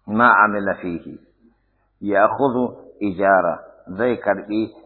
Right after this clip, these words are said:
ladan abun da ya yi. Mana in ya yi kibiyoyi haka da mai da sauransu,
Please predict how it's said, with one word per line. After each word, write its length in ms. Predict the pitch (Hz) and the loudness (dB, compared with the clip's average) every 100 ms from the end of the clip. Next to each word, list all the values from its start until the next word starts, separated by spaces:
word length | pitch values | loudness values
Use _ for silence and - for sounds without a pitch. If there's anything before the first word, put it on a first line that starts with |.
| _ | _
ladan 800 | 98 101 110 117 113 110 110 107 - _ _ | -12 -2 2 2 2 0 0 -2 -10 _ _
abun 420 | 95 98 95 117 107 | -2 -2 0 -4 -4
da 80 | |
ya 60 | 95 | -6
yi. 360 | 90 85 82 - _ _ _ 95 | -8 -12 -16 -20 _ _ _ -18
Mana 480 | 95 104 110 113 - | -10 -4 -2 -4 -4
in 160 | 131 135 | -4 -2
ya 100 | 139 | -2
yi 680 | 131 135 135 131 135 - - | -2 -2 -4 -6 -16 -20 -10
kibiyoyi 640 | 127 120 127 123 127 127 | -8 -4 -4 -2 -4 -6
haka 300 | 120 123 - | -8 -8 -6
da 140 | 95 101 | -6 -8
mai 220 | 101 120 | -8 -10
da 80 | 101 | -10
sauransu, 580 | 101 117 117 120 107 | -8 -6 -4 -6 -10